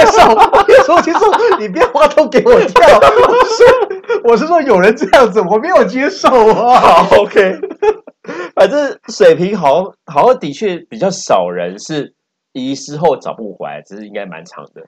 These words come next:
Speaker 2: 就是遗失后会找回来。
Speaker 1: 或者是有时候遗失后就觉得，啊，反正因为水瓶它不是多贵的东西，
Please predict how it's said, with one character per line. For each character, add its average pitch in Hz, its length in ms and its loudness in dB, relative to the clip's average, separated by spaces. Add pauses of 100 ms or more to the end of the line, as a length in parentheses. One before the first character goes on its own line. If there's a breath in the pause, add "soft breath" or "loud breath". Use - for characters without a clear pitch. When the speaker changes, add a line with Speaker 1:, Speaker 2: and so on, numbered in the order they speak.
Speaker 2:
就 156 100 -10
是 190 60 -10
遗 185 120 -16
失 151 120 -6
后 180 80 2
会 180 120 -6
找 76 200 -8
回 76 140 -16
来。 76 180 -18 (400)
Speaker 1:
或 233 140 0
者 202 60 -2
是 208 220 -8
有 165 100 -8
时 180 80 -8
候 202 60 -4
遗 165 140 -12
失 170 160 -14
后 147 240 -10
就 156 120 -18
觉 143 120 -16
得， 131 160 -12
啊， 143 180 -12
反 131 120 -16
正 143 100 -14 (320)
因 233 80 -14
为 262 60 -10
水 170 160 -10
瓶 160 80 -12
它 208 100 -6
不 196 220 -10
是 185 100 -14
多 180 220 -8
贵 185 180 -8
的 147 120 -8
东 156 200 -12
西， 147 380 -18